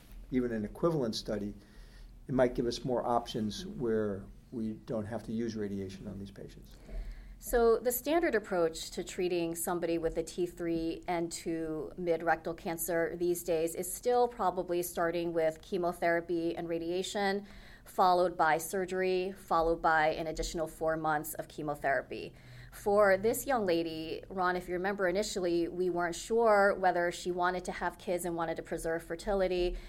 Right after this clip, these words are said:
Speaker 2: We weren't exactly sure of her exact stage. So we talked about whether there were different ways and alternative approaches to trying to save all those things and consider all those aspects while still being aggressive and trying to cure her of this cancer.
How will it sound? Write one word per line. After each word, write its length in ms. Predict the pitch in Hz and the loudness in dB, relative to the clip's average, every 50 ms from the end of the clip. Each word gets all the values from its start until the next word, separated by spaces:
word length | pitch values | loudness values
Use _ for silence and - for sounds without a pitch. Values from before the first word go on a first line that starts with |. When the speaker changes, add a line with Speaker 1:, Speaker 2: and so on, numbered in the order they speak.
| - - - - | -18 -12 -4 -2
Speaker 2:
We 100 | 190 185 | 0 2
weren't 220 | 180 180 180 175 | 2 2 0 0
exactly 400 | 165 160 180 170 175 175 185 180 | 0 4 4 4 4 4 2 -2
sure 220 | 175 - - 170 | -2 -2 0 0
of 60 | 170 165 | 0 2
her 120 | 175 160 | 0 0
exact 360 | 156 160 - 170 - 160 - - | 0 0 0 0 0 0 -2 -6
stage. 520 | - - 208 196 185 180 165 165 165 - - - - - - - | -4 0 0 2 2 2 0 -2 -4 -8 -14 -20 -20 -20 -16 -6
So 160 | - - 196 | -4 -2 0
we 140 | 180 180 180 | 0 0 -2
talked 340 | 180 - - 226 240 - | -2 0 0 0 2 0
about 320 | 262 - 202 180 165 143 180 | 0 4 6 6 6 6 6
whether 500 | 185 185 180 175 175 170 170 170 170 170 - | 6 6 6 6 4 4 4 4 2 2 2
there 120 | 175 165 | 2 2
were 120 | 165 165 | 2 0
different 360 | 170 170 170 165 - 180 165 151 | 0 0 -2 -4 -4 -4 -4 0
ways 300 | 202 220 214 220 208 208 | 4 4 6 6 4 2
and 100 | 180 180 | 2 0
alternative 580 | 175 175 - - 208 190 180 180 170 165 160 | 0 0 -2 -4 -4 -4 -2 0 0 -2 -2
approaches 760 | 156 156 - - 214 202 202 - - 180 156 147 147 147 - - - - - - - - - - | -4 -6 -4 -2 -2 -2 -2 -2 0 0 2 2 0 -2 -4 -8 -12 -18 -20 -20 -20 -20 -16 -14
to 580 | - - - 196 180 180 180 175 170 175 170 - | -8 -2 0 2 4 6 4 4 4 0 -2 -4
trying 460 | - - - 208 202 214 214 208 202 | -8 -4 2 4 4 6 6 4 2
to 100 | 202 190 | 0 -2
save 440 | - - - 202 196 196 196 185 - | -4 -2 0 2 4 4 4 4 4
all 180 | - 180 180 | 4 4 4
those 240 | 175 180 175 175 175 | 4 2 0 0 -2
things 340 | - 202 202 196 190 185 - | -2 0 0 0 0 0 -2
and 100 | 175 170 | -4 -4
consider 440 | - 175 170 - - 180 170 170 170 | -4 -6 -6 -4 -2 -2 0 0 2
all 160 | 170 170 165 | 2 2 2
those 180 | 170 165 165 165 | 2 0 0 2
aspects 500 | - 175 180 175 - - 160 165 - - | 2 2 2 2 0 -2 -2 -2 -2 0
while 140 | 170 170 | 0 0
still 680 | 165 165 - - - 196 180 175 175 170 170 165 - - | 0 -2 -4 -2 0 2 4 6 6 6 4 2 0 0
being 240 | - 185 175 165 165 | 0 0 0 2 0
aggressive 480 | 160 160 175 170 175 175 - 170 160 156 | 0 2 4 4 4 4 0 -2 -2 -2
and 100 | 160 165 | -4 -6
trying 260 | - - 180 175 170 | -6 -6 -6 -4 -4
to 40 | 160 | -6
cure 340 | 160 - - - 165 160 165 | -8 -8 -6 -2 -2 -2 0
her 220 | 165 - 156 160 | 0 2 2 2
of 160 | - - 156 151 | 2 2 -2 -2
this 160 | 156 147 - | -4 -6 -6
cancer. 540 | - - 190 165 165 170 - 147 135 131 | -4 -4 -4 -4 -4 -2 0 0 0 -2